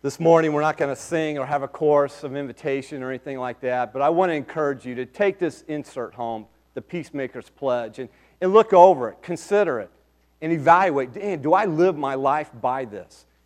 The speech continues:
And would you prayerfully consider making this pledge to go out as an agent of peace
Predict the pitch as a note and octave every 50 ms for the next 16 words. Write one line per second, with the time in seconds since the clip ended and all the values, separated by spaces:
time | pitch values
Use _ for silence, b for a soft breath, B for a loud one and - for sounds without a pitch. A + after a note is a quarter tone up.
0 | _ _ - D3+ D3 D3+ D3 D#3 D3+ A#2+ E3+ F3 D#3 D#3 - - G#3+ G#3 G3 G3
1 | - F3+ F3 D#3+ D#3 - E3 D3 - - - E3 C#3+ C3 C3 C3 C#3 D3 D#3 D#3
2 | D3+ D#3 C3+ B2+ A#2+ A#2+ A#2+ - - _ - D#3 C#3 B2+ B2 A#2 - - - E3
3 | C#3 A#2 G#2+ D#3 F3+ F#3 G3 F#3+ F#3 D#3+ D3 D3 C#3 C3 A#2 - C#3+ D#3+ - -
4 | D3+ F3 F#3+ G3+ G3 G3 G3 G3 F3 - B2+ C#3+ B2 _ - - F3+ D3+ B2 A2
5 | F#2+ - - -